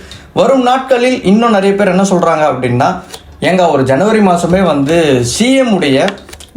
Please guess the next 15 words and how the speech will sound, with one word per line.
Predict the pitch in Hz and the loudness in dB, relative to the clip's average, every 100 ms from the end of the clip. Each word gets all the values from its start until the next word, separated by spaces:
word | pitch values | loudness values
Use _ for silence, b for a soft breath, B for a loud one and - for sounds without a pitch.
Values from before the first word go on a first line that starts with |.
| - - | -10 -2
ஆ, | 165 156 147 139 139 | 0 2 2 4 2
ஒரு | 139 | 2
ஃபாரின் | 131 156 202 208 | 0 0 2 0
ட்ரிப் | 175 - 139 | 0 0 0
போறத | 143 131 123 | 2 0 0
வந்து | 123 120 170 | -2 -2 -2
பி | 180 190 233 | -2 0 0
என் | 254 | 2
ஆர் | 214 147 | 0 -2
டீட்டெயிலை | 160 175 160 131 | -2 -2 0 0
வந்து | 131 | -2
வெளியிட்டாரு, | 147 135 151 135 123 127 151 | 0 0 -2 -2 0 0 0
அதுவும் | 123 147 151 | 0 -2 -2
சோஷியல் | 135 143 170 151 | -2 -2 -2 -2
மீடியால. | 135 117 117 117 127 | 0 0 0 0 -2